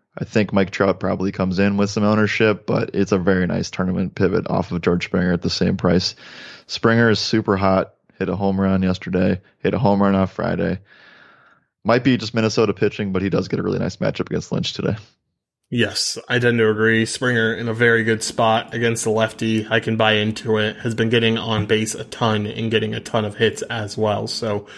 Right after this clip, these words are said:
Speaker 2: I like Springer. I agree with you. Trout definitely could, could be a day where Trout draws some ownership.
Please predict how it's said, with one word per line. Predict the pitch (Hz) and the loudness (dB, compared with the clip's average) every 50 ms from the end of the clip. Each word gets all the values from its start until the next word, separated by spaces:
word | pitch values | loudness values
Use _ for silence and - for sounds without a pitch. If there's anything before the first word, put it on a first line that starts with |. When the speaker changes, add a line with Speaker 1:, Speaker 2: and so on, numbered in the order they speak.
| - - - - - - - | -18 -20 -20 -20 -20 -8 -4
Speaker 2:
I | - 123 | 0 2
like | 156 180 175 175 | 2 2 2 0
Springer. | - - 175 165 160 160 156 156 151 - - - | -2 -2 0 0 2 2 0 0 -2 -4 -8 -6
I | 127 127 | -2 -2
agree | 131 120 131 135 | 0 0 2 0
with | 131 127 123 127 | 0 0 -2 -2
you. | 127 120 | -4 -6
Trout | 117 - - 120 117 113 - | -6 -6 -6 -6 -6 -4 -4
definitely | 117 113 - - 117 110 | -6 -6 -6 -8 -10 -12
could, | - - 131 117 113 120 - - - - - - _ | -8 -6 -6 -6 -6 -6 -12 -20 -20 -20 -20 -12 _
could | - 202 190 | 0 0 2
be | 175 180 | 2 2
a | 160 | 2
day | 147 160 156 156 | 2 2 4 4
where | 151 139 | 4 2
Trout | - - 151 135 139 131 | 0 0 0 0 -2 -2
draws | 123 131 131 127 127 123 | -2 -2 0 0 0 -2
some | - 139 123 120 | -2 -4 -4 -2
ownership. | 117 117 120 117 110 - - 123 113 117 - | -2 -2 -2 -2 -4 -4 -4 -4 -4 -4 -6